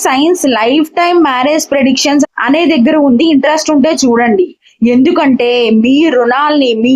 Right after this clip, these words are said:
వ్యక్తిత్వ నిర్మాణం, మీ ఆలోచనలు, మిమ్మల్ని మీరు తెలుసుకోవడంలోనే ముడిపడి ఉంది.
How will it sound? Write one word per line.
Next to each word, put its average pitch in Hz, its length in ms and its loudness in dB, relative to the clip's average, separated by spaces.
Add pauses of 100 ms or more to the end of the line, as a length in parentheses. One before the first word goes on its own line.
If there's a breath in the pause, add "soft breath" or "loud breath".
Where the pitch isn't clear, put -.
(140)
వ్యక్తిత్వ 311 520 -2 (120)
నిర్మాణం, 254 540 0 (120)
మీ 247 120 0 (220)
ఆలోచనలు, 285 640 0 (480 loud breath)
మిమ్మల్ని 349 440 2 (100)
మీరు 359 180 0 (220)
తెలుసుకోవడంలోనే 349 1080 0 (100)
ముడిపడి 285 340 0
ఉంది. 226 420 0